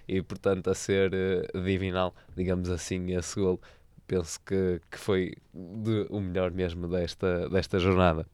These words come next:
E, por último, também a equipa sensação, que, como aqui já falei, bem poderia ser o Paços de Ferreira a quebrar a série de, de vitórias,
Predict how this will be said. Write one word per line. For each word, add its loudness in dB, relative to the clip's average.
E, 4
por 2
último, 2
também 2
a -2
equipa 2
sensação, 2
que, -6
como -2
aqui -2
já -2
falei, 0
bem 2
poderia 6
ser 6
o 6
Paços 4
de 4
Ferreira 2
a -8
quebrar 4
a 0
série 4
de, 2
de -10
vitórias, 2